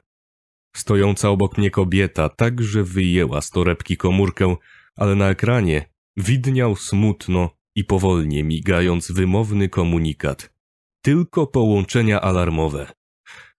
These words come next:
co oczywiście było nieprawdą. Nie dało się wykonać żadnego połączenia.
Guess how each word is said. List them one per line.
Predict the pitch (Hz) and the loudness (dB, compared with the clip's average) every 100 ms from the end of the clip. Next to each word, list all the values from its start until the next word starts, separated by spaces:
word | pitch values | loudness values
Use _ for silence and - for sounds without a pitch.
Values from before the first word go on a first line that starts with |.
| _ | _
co | - 131 | -2 -2
oczywiście | - 95 92 - 95 | -2 -2 -2 -2 -2
było | 82 90 90 | 0 0 2
nieprawdą. | 87 82 82 80 73 69 65 - _ _ _ _ _ - | 2 0 0 0 -2 -4 -6 -14 _ _ _ _ _ -2
Nie | 98 | 0
dało | 101 101 98 | 2 4 2
się | - 95 | 2 0
wykonać | 92 92 98 92 | 0 0 2 2
żadnego | 90 95 110 101 95 98 87 80 80 | 0 0 2 2 2 2 0 0 0
połączenia. | 92 85 85 - 76 67 64 | 2 2 0 0 -2 -2 -10